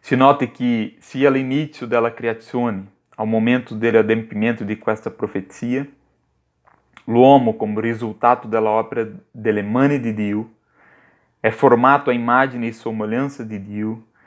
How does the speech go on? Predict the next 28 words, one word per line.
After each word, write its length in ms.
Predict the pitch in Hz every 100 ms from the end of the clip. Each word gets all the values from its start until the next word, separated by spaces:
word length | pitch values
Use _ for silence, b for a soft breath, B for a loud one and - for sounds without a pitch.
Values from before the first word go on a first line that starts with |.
| _
per 160 | - 123
essere 340 | 143 143 135
come 320 | 127 127 123 110
Gesù, 580 | 117 107 131 117 95 _ _ _ _
lo 240 | 104 107
specchio 560 | 110 - - 143 147 127
della 220 | 101 95
sua 200 | 92 98
gloria, 320 | 92 92 - _ _ _ _ _ -
per 100 | 107
manifestare 1040 | 113 123 120 113 - - 131 139 110 87 _ _ -
la 140 | 101
sua 240 | - 95 92
gloria. 320 | 95 80 _ _ _ _ _ _ - B B B B B
Infatti, 560 | 131 139 160 160 156
non 160 | 135 170
solo 420 | - 143 135 117
l'essere 460 | 107 113 131 - 117
umano, 800 | 104 104 101 92 - - - -
ma 140 | 107
tutta 320 | - 180 190 -
la 160 | 120
creazione, 760 | - 104 95 - 110 120 98 - _ b b -
l'intera 520 | 120 117 147 165 143
opera 460 | 139 156 143 123
di 180 | 120 113
Dio 240 | 107 143 139
manifesta 880 | 120 120 113 - 127 - - -